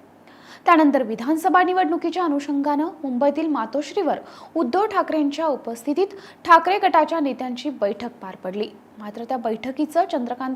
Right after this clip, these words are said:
खैरेंना आमंत्रणच पोहोचलं नाही. तेव्हाही खैरेंनी या प्रकरणाबद्दल सरळ दानवेंकडे बोट दाखवलं होतं आणि तेव्हापासूनच खैरेंना आता मातोश्रीवर आपलं पूर्वीसारखं वजन राहिलं नसल्याची जाणीव झाली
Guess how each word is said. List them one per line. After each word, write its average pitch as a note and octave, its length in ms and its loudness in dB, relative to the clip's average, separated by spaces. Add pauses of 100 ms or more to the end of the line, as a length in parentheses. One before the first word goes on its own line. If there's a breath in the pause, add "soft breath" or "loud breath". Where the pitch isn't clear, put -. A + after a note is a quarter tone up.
(120)
खैरेंना C4+ 400 -2 (400 loud breath)
आमंत्रणच F4 640 2
पोहोचलं G3+ 440 -10
नाही. G#3 180 -10 (460 loud breath)
तेव्हाही G4 400 8
खैरेंनी D#4 400 4
या D4+ 140 6
प्रकरणाबद्दल B3 840 -2
सरळ F4+ 380 4
दानवेंकडे B3 580 0
बोट G3+ 280 -6
दाखवलं G3+ 360 -8
होतं G3 260 -6 (380 loud breath)
आणि A#3+ 140 -6
तेव्हापासूनच C4+ 760 0 (300 loud breath)
खैरेंना F4 420 4
आता E4+ 300 4
मातोश्रीवर C#4 680 0
आपलं B3+ 320 -2
पूर्वीसारखं D#4+ 760 0
वजन C#4 340 0
राहिलं A#3 380 -2
नसल्याची D4+ 520 0
जाणीव A#3 480 -2
झाली F#3+ 280 -6